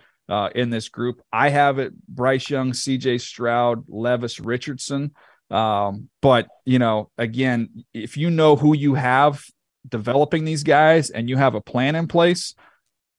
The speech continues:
you know, I, I think it's very close, uh, when you look at how they, those guys stack up. For me, it's Bryce, a gap, and then those other three guys, I think it's however they fit you, what plan you have in place,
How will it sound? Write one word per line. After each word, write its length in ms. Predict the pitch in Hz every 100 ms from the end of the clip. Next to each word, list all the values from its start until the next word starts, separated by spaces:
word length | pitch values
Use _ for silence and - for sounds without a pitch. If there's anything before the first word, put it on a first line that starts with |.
| _ -
you 100 | 117
know, 180 | 113
I, 120 | 117 -
I 120 | 123
think 240 | 135 147 123
it's 140 | 113
very 320 | 110 131 120
close, 720 | 113 - 135 127 107 - - -
uh, 300 | 117 104 98
when 160 | 104 107
you 80 | 104
look 180 | 117
at 60 | 113
how 200 | 117 107
they, 200 | 104 104
those 280 | 113 107 107
guys 260 | 107 98
stack 300 | - 104 101
up. 140 | 107 -
For 120 | 127
me, 160 | 143 143
it's 120 | 117
Bryce, 520 | 117 127 147 147 - -
a 100 | 123
gap, 460 | 120 135 110 - -
and 120 | 117
then 120 | 113
those 200 | 113 110
other 220 | 117 127
three 260 | 123 135 135
guys, 500 | 135 131 143 151 - - _ _ -
I 100 | 123
think 220 | 135 123
it's 160 | 117
however 360 | 135 123 131 123
they 140 | 117
fit 340 | 113 - 127 -
you, 460 | 123 139 139 139 - _ -
what 220 | 123 -
plan 320 | - 131 131
you 80 | 123
have 220 | 127 120
in 80 | 120
place, 440 | - 123 120 -